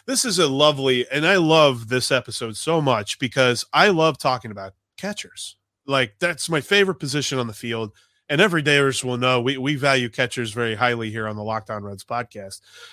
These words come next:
And looking at what the Reds have at catcher is just so encouraging to know that any day, whether it's, you know, whether Tyler Stevenson is Hunter Green's favorite catcher or Luke Maile is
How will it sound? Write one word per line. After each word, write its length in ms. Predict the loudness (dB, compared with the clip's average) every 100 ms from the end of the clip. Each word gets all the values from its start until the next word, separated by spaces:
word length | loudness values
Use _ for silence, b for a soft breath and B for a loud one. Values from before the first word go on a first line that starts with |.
| B
And 240 | 4 4 4
looking 440 | 4 4 4 2
at 160 | 2 4
what 200 | 0 0
the 100 | 2
Reds 320 | 4 2 0
have 280 | 0 -2 -4
at 240 | -2 -2 -2 _ _ _
catcher 500 | -6 -6 -4 -6 -8 _ _ _ _ 0
is 260 | 2 2
just 280 | 0 0 0
so 420 | -2 -2 -4 -2
encouraging 640 | -2 -6 -10 -12 -16 -20 _ _ _ _ _ _ _ _
to 120 | 0 4
know 180 | 4 4
that 200 | 0 0
any 340 | 0 2 0 0
day, 420 | -2 -2 -6 _ _ _ _ _ _ _
whether 380 | 4 4 6 4
it's, 360 | 2 -2 -4
you 140 | -4 -4
know, 320 | -2 -4 -6 -8 -8 -6 -6
whether 260 | -2 -2 0
Tyler 300 | -2 -2 -2
Stevenson 640 | -4 -4 -4 -4 -2 -2
is 180 | -2 -2
Hunter 220 | -2 -2
Green's 340 | -2 -2 -2 -2
favorite 380 | -2 0 -2 -4
catcher 580 | -6 -4 -4 -4 -4
or 60 | -4
Luke 180 | -6 -6
Maile 260 | 2 2 4
is 400 | 2 0 -2 -6